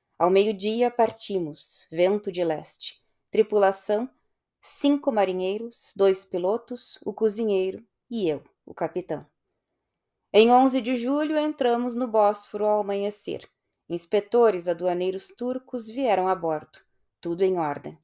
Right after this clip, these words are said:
Partimos às quatro da tarde. Em doze de julho atravessamos os Dardanelos.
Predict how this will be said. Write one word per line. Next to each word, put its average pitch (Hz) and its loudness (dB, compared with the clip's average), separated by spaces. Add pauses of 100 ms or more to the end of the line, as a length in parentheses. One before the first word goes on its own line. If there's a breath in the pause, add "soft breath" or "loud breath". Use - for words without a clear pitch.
(260)
Partimos 190 -2
às 165 -4
quatro 180 -8
da 180 -6
tarde. 143 -14 (920)
Em 226 2
doze 254 6
de 208 -8
julho 214 -4
atravessamos 214 -2
os 180 -10
Dardanelos. 190 -2